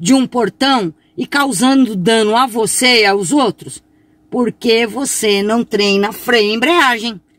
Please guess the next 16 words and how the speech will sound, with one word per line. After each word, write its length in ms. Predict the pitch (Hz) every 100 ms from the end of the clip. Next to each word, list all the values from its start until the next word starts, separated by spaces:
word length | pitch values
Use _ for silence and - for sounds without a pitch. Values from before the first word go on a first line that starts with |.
| _ _ -
Aí 240 | 269 247
troca 360 | - 226 226 247
pedal. 440 | 285 240 185 185 _ _ _ _ -
E 120 | 262
aí 180 | 247 240
se 100 | 254
apavora. 600 | 233 262 202 185 165 165 _ _ _ _
Venha 360 | - 311 359 339
pra 100 | 330
uma 160 | 294
rua 260 | 277 285 269
calma, 720 | - 262 254 247 247 262 233 _ _
tranquila, 1000 | - 269 349 330 - 262 240 240 254 269 _ _ _ _
faça 500 | - 208 208 - 320
o 80 | -
treino. 540 | 240 247 240 247